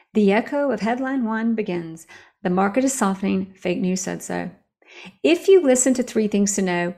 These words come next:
you know. Episode sixty-four, every fall, while month over month, numbers are reflective of a softening market. This is a seasonal pattern typical of fall, not a declining market,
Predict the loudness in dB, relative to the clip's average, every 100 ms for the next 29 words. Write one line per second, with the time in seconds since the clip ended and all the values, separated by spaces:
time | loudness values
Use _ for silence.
0 | -2 0 2 0 -4 -8 -16 _ _ _
1 | -6 -4 0 0 0 0 -4 -4 -2 0
2 | -2 -4 -16 -20 _ 2 2 2 0 0
3 | 0 0 0 -2 -2 -2 -4 -6 -6 -2
4 | -2 -2 -4 -8 -4 -2 0 0 -2 -4
5 | -4 -4 -10 -10 -10 -6 -6 -4 -4 -4
6 | -6 -6 -4 -2 -2 -2 -4 -2 -2 -4
7 | -10 -20 -2 2 2 2 0 0 0 0
8 | -2 -2 -2 0 -2 -4 -8 _ -4 -2
9 | -2 -2 -2 0 0 2 2 -2 -2 2
10 | 4 2 0 -4 -8 -4 -4 -4 -4 -6
11 | -6 -6 -6